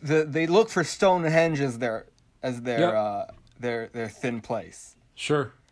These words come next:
Speaker 1: Right?
Speaker 2: Sure.
Speaker 1: And they look for, and they go to different, all these different, uh, what, what is it? Roswell, New Mexico for the thing.
Speaker 2: Yeah.
Speaker 1: But yeah, there are, there are places, like, people say there are places like these ranches in America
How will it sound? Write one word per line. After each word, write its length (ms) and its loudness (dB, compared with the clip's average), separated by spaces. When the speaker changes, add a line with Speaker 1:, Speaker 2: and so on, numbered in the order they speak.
Speaker 1:
Right? 160 0
Speaker 2:
Sure. 100 2
Speaker 1:
And 120 0
they 120 2
look 300 2
for, 600 4
and 160 2
they 80 0
go 320 2
to 220 -4
different, 440 -6
all 200 6
these 140 -2
different, 360 -4
uh, 140 -2
what, 220 -2
what 120 -4
is 100 -10
it? 120 -8
Roswell, 600 8
New 140 0
Mexico 880 -2
for 180 -6
the 340 -6
thing. 260 -12
Speaker 2:
Yeah. 160 2
Speaker 1:
But 80 4
yeah, 140 8
there 100 8
are, 80 6
there 200 4
are 100 8
places, 440 0
like, 300 -2
people 260 -8
say 180 0
there 100 4
are 20 -2
places 280 -4
like 140 -2
these 140 -4
ranches 600 4
in 80 -4
America 640 -2